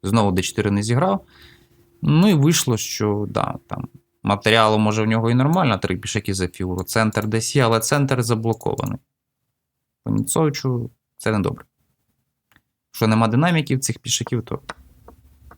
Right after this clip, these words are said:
нічого хорошого в цьому нема. Ну і слон десь захищає чорні поля, на королівському фланзі йде на інший.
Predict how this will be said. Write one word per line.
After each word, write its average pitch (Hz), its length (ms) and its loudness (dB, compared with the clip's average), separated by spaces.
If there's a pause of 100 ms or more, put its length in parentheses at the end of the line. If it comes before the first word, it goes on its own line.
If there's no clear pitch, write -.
(360)
нічого 110 260 -2
хорошого 120 320 0
в - 40 -14
цьому 98 240 -2
нема. 92 220 -2
Ну 185 160 2
і 113 440 2
слон 147 440 2
десь 95 160 0
захищає 101 560 0
чорні 101 340 -4
поля, 117 340 0
на 101 120 -2
королівському 104 560 -2
фланзі 101 360 0
йде 104 200 2
на 101 260 -2 (320)
інший. 165 480 4